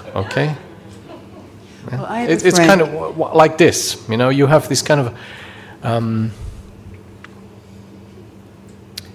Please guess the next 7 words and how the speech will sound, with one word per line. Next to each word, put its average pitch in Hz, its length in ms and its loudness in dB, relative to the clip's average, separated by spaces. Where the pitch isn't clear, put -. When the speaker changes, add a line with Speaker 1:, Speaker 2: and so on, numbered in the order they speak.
Speaker 1:
you 143 560 2
bracket 156 580 2
whatever 127 720 4
she 139 220 -2
has 131 200 0
to - 140 -8
say, 90 500 -2